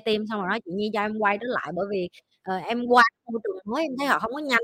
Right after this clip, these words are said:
bằng team, nhưng mà ở, họ ở trong team của chị thì họ lại cảm thấy mấy bạn kia chậm hơn họ", ví dụ vậy. Và có những bạn đi vô nói với chị: "Chị Nhi, team Nhi Lê của bạn, của chị, mấy bạn chậm, mấy bạn yếu." Nó chậm, nó yếu, nó mới vô nó học để nó nhanh lên đó mấy ông, ông bà. Trời đất ơi, quá đáng!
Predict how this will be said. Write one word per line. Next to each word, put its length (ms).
bằng 220
team, 340
nhưng 100
mà 80
ở, 300
họ 200
ở 60
trong 140
team 160
của 140
chị 80
thì 140
họ 100
lại 160
cảm 180
thấy 80
mấy 100
bạn 220
kia 160
chậm 160
hơn 180
họ", 220
ví 80
dụ 80
vậy. 300
Và 100
có 60
những 220
bạn 180
đi 140
vô 120
nói 160
với 120
chị: 160
"Chị 80
Nhi, 220
team 200
Nhi 120
Lê 200
của 160
bạn, 300
của 180
chị, 280
mấy 140
bạn 200
chậm, 160
mấy 100
bạn 220
yếu." 240
Nó 100
chậm, 180
nó 120
yếu, 240
nó 60
mới 180
vô 120
nó 100
học 240
để 80
nó 100
nhanh 320
lên 60
đó 140
mấy 120
ông, 200
ông 120
bà. 360
Trời 300
đất 200
ơi, 320
quá 160
đáng! 280